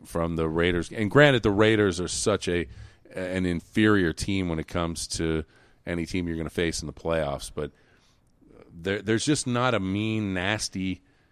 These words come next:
streak, a, a mean, nasty personality to this Broncos team. Maybe Ward is some of it, but that wasn't,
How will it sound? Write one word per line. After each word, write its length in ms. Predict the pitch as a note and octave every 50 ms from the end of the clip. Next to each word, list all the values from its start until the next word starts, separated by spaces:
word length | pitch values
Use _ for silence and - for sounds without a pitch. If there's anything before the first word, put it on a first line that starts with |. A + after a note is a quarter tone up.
| _ _ _ _ _ _ _ _ _ _ _ _
streak, 760 | - - - - - - G#2+ G#2+ C3 D#3+ C#3 - - - - F#2+
a, 220 | F2+ F2 F2 F#2
a 40 | F#2
mean, 320 | F#2+ G#2 A2 A#2 A#2 A2+
nasty 380 | G#2+ G#2+ G#2+ G#2+ G2+ - - G2+
personality 760 | - - - A2 G#2 - F#2+ F2 E2+ F#2 G#2 G2+ F2 D#2 D2
to 80 | D#2+ D#2
this 160 | D2+ D#2 -
Broncos 460 | - - D#2 F2 F2 - C#2+ C2+ -
team. 300 | - - D#2+ D2+ C#2 D2
Maybe 340 | E2 F#2 G2+ A2 G#2+ A2+ G#2+
Ward 420 | F#2+ F2+ F#2 G2 G#2 G#2 G2+ F#2
is 100 | F2+ F2
some 260 | - - G2+ G2+ A2 G2
of 100 | D#2+ D#2
it, 160 | D#2 C#2+ -
but 160 | E2 D2+ -
that 180 | - D#2+ G2 -
wasn't, 360 | F2+ F#2 F2+ E2 E2 D2+